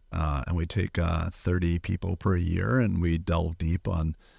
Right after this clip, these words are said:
this whole pathway from, like, first, like, me, what you wanna create, know thyself,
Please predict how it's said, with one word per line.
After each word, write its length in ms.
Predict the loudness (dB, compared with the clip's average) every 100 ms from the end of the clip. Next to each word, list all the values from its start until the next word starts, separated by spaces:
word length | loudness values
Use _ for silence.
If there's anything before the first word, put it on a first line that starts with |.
| -6 -2
this 60 |
whole 140 | 0 0
pathway 640 | -2 -2 -2 -2 -2 -2
from, 180 | -2 -2
like, 200 | -2 -4
first, 340 | -2 0 0 0
like, 160 | -2
me, 320 | 0 2 2 2
what 180 | 2 0
you 80 |
wanna 120 | -2 -2
create, 300 | 0 0 0
know 160 | 0
thyself, 560 | 0 0 0 0 0 -4